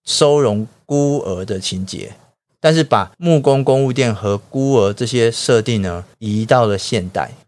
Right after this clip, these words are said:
整个故事呢，描述了大流公务店的独生子，外表看起来像流浪汉的年轻木匠茂次，在一次意外的社区大火中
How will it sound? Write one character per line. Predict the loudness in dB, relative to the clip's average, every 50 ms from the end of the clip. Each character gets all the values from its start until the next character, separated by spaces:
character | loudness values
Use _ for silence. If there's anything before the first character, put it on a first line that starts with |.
| _
整 | -4 0 2
个 | 2 2
故 | 2 2 2 2
事 | 2 0 0 -2 0
呢， | 0 0 0 -2 -4 -8 -14 _ _ _
描 | -4 0 2 2 2 2
述 | 0 -2 -2 0 2
了 | 2 2 2
大 | 2 2 2 2 2
流 | 2 0 0
公 | 0 -2 -2 0 0
务 | -2 -4
店 | -2 -2 0 0 0 -2
的 | -2 -4 -4 -6
独 | -8 -8 -8 -6 -4
生 | 0 0 0 0 0
子， | -4 -6 -14 -18 -18 -20 _ _
外 | 4 4 4 4 4 0 _ _
表 | -6 -4 -4 -6 -6
看 | -2 0 0 0 0
起 | -2 -4 -4
来 | -6 -4 -2
像 | -2 0 0 0
流 | 0 0 2
浪 | 2 2 2 0
汉 | -2 -4 -2 -2 0 0 0
的 | 0 -2 -2
年 | -2 -2 -2 -2 -2
轻 | -2 -2 -2 0
木 | 0 0 0 0
匠 | 0 0 2 2
茂 | 2 2 2 2 0
次， | -2 -4 -8 -8 -8 -8 -10 _ _ _ _
在 | 2 2 2
一 | 2 -2 -6
次 | -6 -4 -2 -2 -2 -2
意 | -2 -2 0 2
外 | 4 4 4 4
的 | 4 2 0
社 | 0 0 0 0 0
区 | 0 -2 -4 0
大 | 2 2 2 2
火 | 0 -4 -8
中 | -6 -4 -4 -2 -2 -4 -6